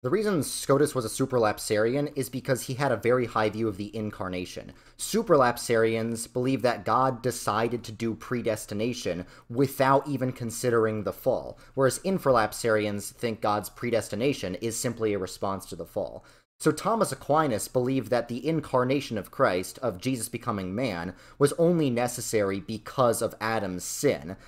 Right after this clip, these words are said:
So Jesus is sort of like the plan B to Adam's plan A. Adam failed, so now we need Jesus to come back and fix everything. But Scotus believed in a more absolute necessity of the incarnation,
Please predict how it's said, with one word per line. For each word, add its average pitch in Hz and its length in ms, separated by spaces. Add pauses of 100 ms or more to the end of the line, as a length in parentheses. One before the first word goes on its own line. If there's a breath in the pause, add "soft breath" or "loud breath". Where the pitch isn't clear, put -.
(160 loud breath)
So 135 360
Jesus 127 600
is 143 240 (140)
sort 143 180
of 127 60
like 127 140
the 113 60
plan 120 560
B 104 320
to - 220
Adam's 107 400
plan 101 420
A. 95 320
Adam 113 360
failed, 92 500 (160 loud breath)
so - 180
now 120 280
we 120 100
need 110 220
Jesus 107 380
to 104 100
come 107 240
back 98 280
and 90 120
fix - 340
everything. 87 540 (240 loud breath)
But 143 160
Scotus 190 480
believed 123 520
in 135 140
a 127 60
more 117 360
absolute 123 540
necessity 113 600
of 90 40
the 95 120
incarnation, 95 640